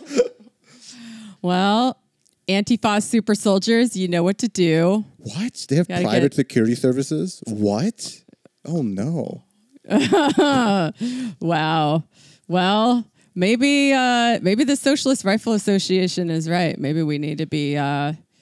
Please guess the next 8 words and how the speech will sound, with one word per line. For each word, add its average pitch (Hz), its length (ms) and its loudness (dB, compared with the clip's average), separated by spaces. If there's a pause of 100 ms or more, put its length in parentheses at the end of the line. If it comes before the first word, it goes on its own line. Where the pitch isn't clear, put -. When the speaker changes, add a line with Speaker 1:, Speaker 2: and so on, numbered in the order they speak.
(340)
Speaker 1:
just - 280 -8
training 160 600 -4
for, 156 500 -4
uh, 156 460 -4 (100)
you 254 120 -2
know, 185 180 0
for - 160 -2
sport 180 580 0